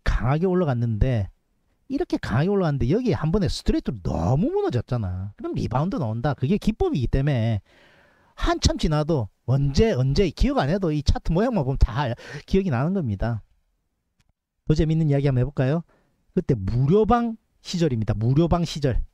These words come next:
무료방을 렉이야 유료방처럼, 렉이 유료방 있어봤잖아. 여기 하루 전입니다. 이거 돌리려면 또 힘들어요. 여기서 샀다 그래요.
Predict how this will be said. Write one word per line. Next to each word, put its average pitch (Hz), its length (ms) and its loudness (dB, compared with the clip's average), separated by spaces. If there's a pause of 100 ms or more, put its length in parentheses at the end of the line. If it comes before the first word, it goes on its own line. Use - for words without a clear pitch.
(1500)
무료방을 160 680 2 (280)
렉이야 147 640 0 (100)
유료방처럼, 156 720 0 (680)
렉이 165 180 0 (200)
유료방 147 380 0
있어봤잖아. 175 640 0 (2500)
여기 160 120 0
하루 156 220 0
전입니다. 135 640 -2 (140)
이거 143 180 -4 (180)
돌리려면 151 360 0
또 131 80 -2
힘들어요. 147 540 0 (360)
여기서 165 360 2
샀다 - 460 -2
그래요. 104 420 -2